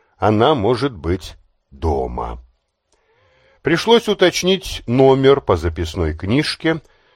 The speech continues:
Знакомые цифры выпрыгнули со странички, как ключик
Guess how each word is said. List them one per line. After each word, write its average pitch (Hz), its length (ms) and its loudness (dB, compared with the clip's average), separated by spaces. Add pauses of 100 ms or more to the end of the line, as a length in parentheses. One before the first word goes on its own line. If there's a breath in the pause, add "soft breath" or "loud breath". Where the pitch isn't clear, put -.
(220)
Знакомые 117 680 2
цифры 170 560 -2
выпрыгнули 180 920 2
со 160 120 -2
странички, 156 720 -2
как 135 280 0
ключик 147 640 -4